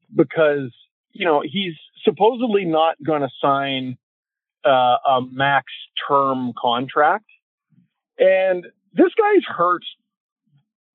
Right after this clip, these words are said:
fairly often. I think he's still playing his best hockey, you know, even though he had the sixty goal season. Who knows if he'll, uh, ever repeat that? Um, but, you know, he, he was up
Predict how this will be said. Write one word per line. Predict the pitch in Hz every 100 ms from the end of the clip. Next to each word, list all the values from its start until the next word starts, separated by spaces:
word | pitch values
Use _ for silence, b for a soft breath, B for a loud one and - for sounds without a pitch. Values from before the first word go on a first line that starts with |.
| _ _ -
fairly | 330 370 392 254 196
often. | 160 151 - - _ _ _ _ _ _ _
I | - 202
think | 285
he's | 294 269 -
still | 196 196 185
playing | - 160 165 156
his | 147 131
best | 143 139 -
hockey, | 120 120 - 151 160 _
you | 143
know, | 123
even | 123 135
though | 127
he | 127
had | 123
the | 113 -
sixty | 127 -
goal | 123 117 117 -
season. | 123 127 123 _ b b -
Who | 156
knows | 147 135 127
if | 127
he'll, | 135 123 120 117
uh, | 123 117 113 -
ever | 127 127
repeat | 113 107 - 160 -
that? | 113 107 - _ _ _ _ _ -
Um, | 135 135 135 135
but, | 131 151 143 _ _ _
you | 180
know, | 165 147
he, | 151 202 196 180
he | 185
was | 180 -
up | 220